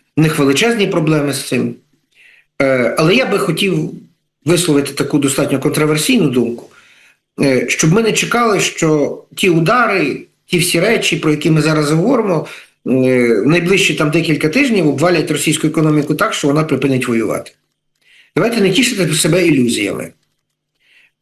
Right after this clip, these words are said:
Е, в них будуть голодувати. В них нарід буде, е,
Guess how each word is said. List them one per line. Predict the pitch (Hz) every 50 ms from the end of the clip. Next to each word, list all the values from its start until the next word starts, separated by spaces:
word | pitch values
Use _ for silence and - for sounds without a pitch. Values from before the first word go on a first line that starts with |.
| _
Е, | 147 139 139 135 131 127 120 120 - - -
в | 151
них | 180 240 220 160 151
будуть | 180 208 190 196 185 190 - - - - - _ _
голодувати. | - 127 160 185 190 190 165 190 165 135 113 113 - - - - - _ _ _ _ _ _ _ _ _ _ _ _ _ _ _ _ _
В | -
них | 151 190 208 - - - -
нарід | 170 175 196 247 269 247 180 151 139
буде, | 147 180 196 180 190 190 190 175 151 - - - - _
е, | 151 151 147 143 143 139 139 135 135 135 131 127 127 123 117 98 -